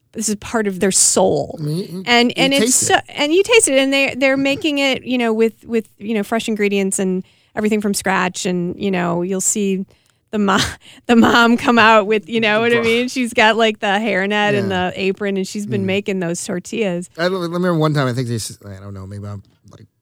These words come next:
Speaker 2: seeing this. I remember when they asked for the broth, she looks at me, like, looks me down, and, like, she start putting extra broth.
Speaker 1: Oh, right.
Speaker 2: <laughs> She's
Speaker 1: She
Speaker 2: like,
Speaker 1: knows.
Speaker 2: "Uh."
Speaker 1: Yeah, you're like, "Absolutely."
Speaker 2: So, and I love
Speaker 1: Yeah.
Speaker 2: it. You, you can tell, like, it's always packed, and the hours, like, early in the morning,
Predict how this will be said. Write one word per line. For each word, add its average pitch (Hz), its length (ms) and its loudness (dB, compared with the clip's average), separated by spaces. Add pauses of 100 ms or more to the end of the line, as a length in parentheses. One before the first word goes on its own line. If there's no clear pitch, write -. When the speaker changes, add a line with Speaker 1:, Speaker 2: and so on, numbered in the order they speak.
(180)
Speaker 2:
seeing 107 400 -6
this. 90 240 -8
I 104 60 -10
remember 104 240 -8
when 107 100 -8
they 104 80 -10
asked 104 220 -10
for 110 80 -12
the 107 40 -8
broth, 101 520 -6
she 135 100 -6
looks 127 220 -2
at 110 100 -8
me, 113 180 -8
like, 107 220 -8
looks 110 220 -12
me 117 80 -6
down, 110 160 -6
and, 104 80 -6
like, 104 200 -10
she - 120 -18
start 107 240 -10
putting 104 180 -12
extra 98 240 -14
broth. 104 380 -8
Speaker 1:
Oh, 269 180 4
right. 294 640 6 (100)
Speaker 2:
<laughs> - 220 -16
She's - 100 -16
Speaker 1:
She 180 60 6
Speaker 2:
like, 175 180 8
Speaker 1:
knows. - 680 4
Speaker 2:
"Uh." 104 560 -8
Speaker 1:
Yeah, 208 180 0
you're 226 220 2
like, 190 220 2
"Absolutely." 185 440 0
Speaker 2:
So, 98 220 0
and - 200 -4
I - 20 10
love 208 200 8
Speaker 1:
Yeah. 170 40 8
Speaker 2:
it. 160 100 8
You, 160 140 8
you 180 140 -2
can 170 80 -2
tell, 196 240 6
like, 147 160 6
it's 123 100 -2
always 165 260 4
packed, 113 400 -2
and 131 200 -2
the 127 80 0
hours, 135 420 4
like, 113 260 -2 (360)
early 175 240 8
in 151 40 6
the 139 60 2
morning, 107 460 -4